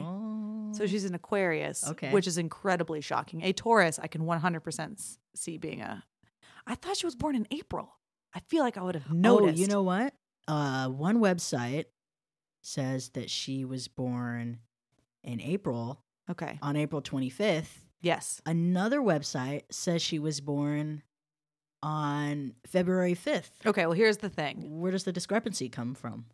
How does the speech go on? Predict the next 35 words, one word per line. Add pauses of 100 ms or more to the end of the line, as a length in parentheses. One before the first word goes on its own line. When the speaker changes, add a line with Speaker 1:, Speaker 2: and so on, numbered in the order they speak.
Speaker 2:
I'm
gonna,
I'm
gonna,
I'm
gonna
go
ahead
and
say
she
was
actually
born
in
April (220)
because
Aquarians
are
not
murderers. (540)
Speaker 1:
Okay. (240)
Speaker 2:
Versus
Ap-, (280)
April
people (1080)
probably
are.
Speaker 1:
Really? (1300)
Speaker 2:
Uh,
yeah. (200)
Speaker 1:
Okay. (100)
Speaker 2:
They
gotta
be.